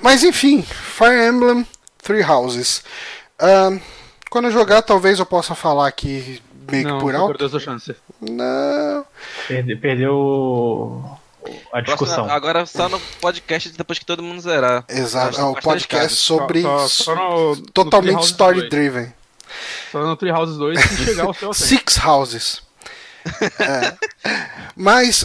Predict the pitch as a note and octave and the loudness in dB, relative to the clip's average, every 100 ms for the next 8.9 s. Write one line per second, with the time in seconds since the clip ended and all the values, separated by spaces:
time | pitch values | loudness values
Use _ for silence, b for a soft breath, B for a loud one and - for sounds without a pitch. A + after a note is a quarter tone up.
0 | - A#3 B3 B3+ - F#3+ F3 D#4+ D4+ C4 | 4 6 6 4 2 -2 4 8 8 6
1 | A#3 A#3 A3 G#3 G3+ - E3+ D#3 E3+ C3+ | 2 0 0 0 -2 0 -2 2 0 -2
2 | - - E3 E3+ E3 E3 F3+ G3+ G#3+ F#3+ | -6 -4 -2 -2 -4 -2 -4 -2 -4 -4
3 | E3+ F3+ E3+ D#3+ D#3+ D3+ C#3 D#3 D#3 D#3 | -4 -6 -6 -6 -6 -6 -6 -4 -6 -6
4 | E3 D3 E3 D#3+ C#3+ A2+ - _ _ C3 | -8 -8 -6 -6 -4 -8 -12 _ _ -4
5 | A#2 G2+ G#2 A2+ - - B2 A2+ - - | -4 -6 -10 -12 -14 -12 -10 -10 -14 -18
6 | - - - C#3+ C#3 C#3+ - - A2 G2+ | -18 -20 -10 -6 -6 -6 -6 -6 -6 -8
7 | G2+ A#2 _ _ C#3+ E3 - E3+ F#3 F3+ | -10 -16 _ _ 0 2 2 0 0 0
8 | F3+ F#3 F#3 D#3+ E3 D3+ C#3 B2 | 2 4 4 2 4 4 0 -2